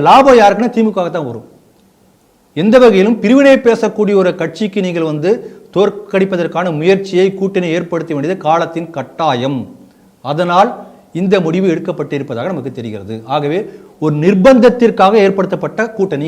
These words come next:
இது. முதல் நம்ம புரிஞ்சுக்க வேண்டியது. சரி, இந்த கூட்டணியாலே யாரு, யாருக்கு லாபம்? சர்வ நிச்சயமா கண்ட மூடி சொல்ல முடியும், அதிமுகவுக்கு லாபம். ஏன்னா கிட்டத்தட்ட செத்து போய் கொண்டிருக்கிற ஒரு கட்சி அதிமுக,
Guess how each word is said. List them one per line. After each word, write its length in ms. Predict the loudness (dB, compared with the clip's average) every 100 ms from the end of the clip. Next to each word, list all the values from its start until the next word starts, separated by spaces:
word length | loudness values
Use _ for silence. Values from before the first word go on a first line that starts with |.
| -6
இது. 80 | -8 -16 -20 _ _ -10
முதல் 180 | -4 -2
நம்ம 120 | -2 -6
புரிஞ்சுக்க 300 | -8 -10 -8
வேண்டியது. 240 | -10 -12 -18 _ _ _ _ _ _ _
சரி, 180 | 4 4 4
இந்த 80 | 0
கூட்டணியாலே 400 | -2 0 0 0 2
யாரு, 200 | 2 2 2 2
யாருக்கு 280 | 0 0 0
லாபம்? 300 | 2 2 -2 -8 -16 _ _ _ _ _ _ _ _ -6
சர்வ 260 | 0 4 6 4
நிச்சயமா 440 | 2 4 4 4 2 0
கண்ட 240 | 0 4 4 6
மூடி 160 | 4 4
சொல்ல 140 | 2 0
முடியும், 340 | 0 -2 -4 -4 -8 -20 -20 _ -2
அதிமுகவுக்கு 600 | 0 0 -2 -4 -6 -6 -8
லாபம். 240 | -10 -14 -20 _ _ _ _ _ _ _ 0
ஏன்னா 200 | 0 0 -4 -2
கிட்டத்தட்ட 640 | -4 -2 2 2 2 -2 2 0 0 -10 -20 -20 _ _ _ _ 2
செத்து 320 | 2 4 2 4
போய் 220 | 6 6 6
கொண்டிருக்கிற 380 | 4 4 4 4
ஒரு 80 | 2 0
கட்சி 200 | -4 -4
அதிமுக, 320 | -4 -6 -10